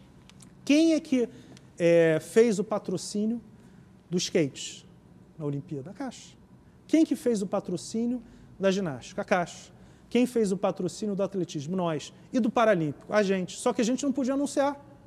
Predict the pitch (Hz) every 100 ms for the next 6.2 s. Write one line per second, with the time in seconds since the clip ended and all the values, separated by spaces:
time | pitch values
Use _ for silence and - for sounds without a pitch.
0 | - 180 - 226 - 240 233 240 - 233
1 | 262 - - - - - - - - -
2 | - 247 247 190 285 285 269 269 269 294
3 | 277 285 269 285 285 - 262 269 311 240
4 | 262 208 156 - - - - - 262 302
5 | 302 302 330 247 - 311 339 330 311 -
6 | - -